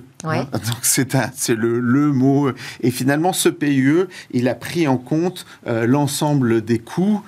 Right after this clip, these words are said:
Speaker 2: euh, carbone du, euh, fournisseur de data center. Et, et donc, on va s'intéresser à,
Speaker 1: Donc, de sa
Speaker 2: à ces en-,
Speaker 1: fabrication.
Speaker 2: de sa fabrication. Donc, c'est vraiment une vision personnelle, comment gérer au mieux, euh, finalement, euh, ma consommation carbone. Donc, comme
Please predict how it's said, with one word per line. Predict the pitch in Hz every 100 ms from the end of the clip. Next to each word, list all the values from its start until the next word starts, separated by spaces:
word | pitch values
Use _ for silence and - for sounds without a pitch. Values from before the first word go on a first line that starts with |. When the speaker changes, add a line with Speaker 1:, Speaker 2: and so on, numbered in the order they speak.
| - - -
Speaker 2:
euh, | 117 113 110
carbone | 101 135 117 123 147 170 147 -
du, | 123 110 143 170 151 - _ -
euh, | 131 120
fournisseur | 107 - 143 131 123 160 151
de | 127
data | 113 117
center. | 117 113 110 - - - - -
Et, | 120 - 123
et |
donc, | 110 131 147
on | 123
va | 117
s'intéresser | 147 131 127 123 113 139 123 -
à, |
Speaker 1:
Donc, | 214
de | 208
sa | 240 262
Speaker 2:
à |
ces | 254
en-, |
Speaker 1:
fabrication. | 233 247 247 233 - 170
Speaker 2:
de | 139
sa | -
fabrication. | - 156 143 147 143 - 120
Donc, | 107 113
c'est | -
vraiment | 120 143 156 175 - - -
une | 143 135
vision | 127 135 131 160 170 - -
personnelle, | 160 147 147 139 156 -
comment | 165 151 165 165 - -
gérer | 123 110 147 139 160 175
au | - 135
mieux, | 135 139 147 170 -
euh, | 123
finalement, | 123 - 123 120 143 151
euh, | 120
ma | 113
consommation | 127 131 139 120 - 151
carbone. | 117 104 113
Donc, | 107
comme | 113